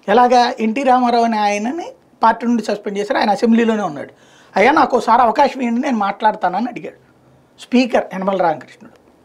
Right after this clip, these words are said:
మాట్లాడతానంటే ఆయనకి ఇవ్వలేదే అవకాశం, ఇవ్వరు, పాలసీ ప్రకారం ఇవ్వరు. ఎవడా, ఏ,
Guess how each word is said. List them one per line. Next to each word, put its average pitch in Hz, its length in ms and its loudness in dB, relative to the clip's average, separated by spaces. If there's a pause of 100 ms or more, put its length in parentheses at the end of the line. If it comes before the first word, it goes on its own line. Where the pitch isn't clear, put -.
(440)
మాట్లాడతానంటే 311 720 2
ఆయనకి 302 220 2
ఇవ్వలేదే 330 320 2
అవకాశం, 294 460 0 (1080)
ఇవ్వరు, 240 400 4 (300)
పాలసీ 247 280 2
ప్రకారం 226 440 0
ఇవ్వరు. 208 340 0 (400)
ఎవడా, 285 340 4
ఏ, 262 180 4